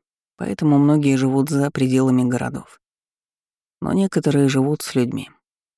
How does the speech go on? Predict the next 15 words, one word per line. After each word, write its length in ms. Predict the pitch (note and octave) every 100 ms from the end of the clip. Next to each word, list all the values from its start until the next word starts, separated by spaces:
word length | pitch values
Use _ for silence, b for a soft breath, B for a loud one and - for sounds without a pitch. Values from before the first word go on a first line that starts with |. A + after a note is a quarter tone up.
| _ _ _ _ _
Чаще 400 | - F#3 G3+ F3
мы 120 | D#3+
находим 380 | D3+ - E3 D3+
себя 280 | - D3+ C#3
в 60 |
ночной 480 | C#3 C#3 - D3+ C#3
жизни. 360 | B2+ B2 A#2 - _ _ _ -
Охрана, 520 | - - E3+ E3 C#3+
следственные 680 | - C#3 C#3 - - C3+ C3
органы, 500 | C3 C3 B2+ A#2+ A2+ - -
оперативники, 920 | C3 - B2+ A#2+ C3+ A#2+ A2 G2 B2+
военные, 640 | B2 B2 B2 A#2+ D2 - _ -
службы 400 | - D3+ C3+ C3
спасения, 720 | - B2 - A#2+ A2+ - _ _ _ _ -
хирурги. 600 | - C#3 C3 C3 B2+ -